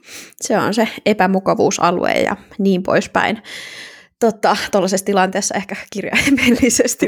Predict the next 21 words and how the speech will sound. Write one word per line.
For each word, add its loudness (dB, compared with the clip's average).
<laughs> -6
myös, -4
mutta, -4
mut -2
joo, 0
ei 2
mulla 4
oikeastaan 0
sen, 0
sen 0
enempää 2
kuulumisia 2
ja, 2
ja 0
tota, 0
nyt -4
tää 2
seuraava 2
viikko 2
onkin 2
sitten 0